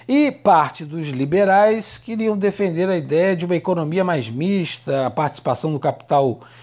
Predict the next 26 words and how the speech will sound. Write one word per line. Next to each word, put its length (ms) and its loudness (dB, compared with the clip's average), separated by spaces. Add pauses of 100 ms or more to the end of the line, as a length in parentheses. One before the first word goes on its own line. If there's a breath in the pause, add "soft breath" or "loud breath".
(260 loud breath)
estrangeiro. 1200 0 (640 soft breath)
Essa 300 -2
queda 480 0
de 100 -2
braço 460 2
foi 200 -4
intensa 540 -2
na 160 -2
criação 640 0
da 120 0
Petrobras, 680 2
que 300 -4 (240 loud breath)
acabou 400 0
sendo 240 -6
uma 160 -2
vitória 640 0
de 140 -6
Getúlio, 640 -4 (720 soft breath)
mas 340 2
impediu 560 -2
a 60 2
criação 440 0
de 80 -2
outras 360 0
empresas 580 0
estatais, 920 0